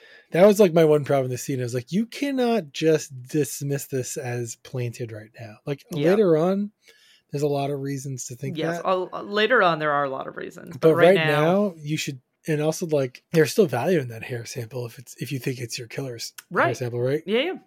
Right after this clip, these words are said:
Speaker 1: Color, I don't know, not, like, length, but, like, thickness
Speaker 2: Yeah.
Speaker 1: or something.
Speaker 2: Yep.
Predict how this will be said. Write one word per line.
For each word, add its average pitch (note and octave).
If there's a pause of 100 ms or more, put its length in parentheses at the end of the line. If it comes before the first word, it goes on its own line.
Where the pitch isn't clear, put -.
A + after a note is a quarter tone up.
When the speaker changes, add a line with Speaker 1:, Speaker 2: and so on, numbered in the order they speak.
(100)
Speaker 1:
Color, C3+ (500)
I D3
don't C3
know, A#2 (640)
not, B2+
like, A#2+
length, A#2+
but, A#2+
like, A2+ (460)
thickness -
Speaker 2:
Yeah. E3
Speaker 1:
or C#3
something. D#3 (240)
Speaker 2:
Yep. -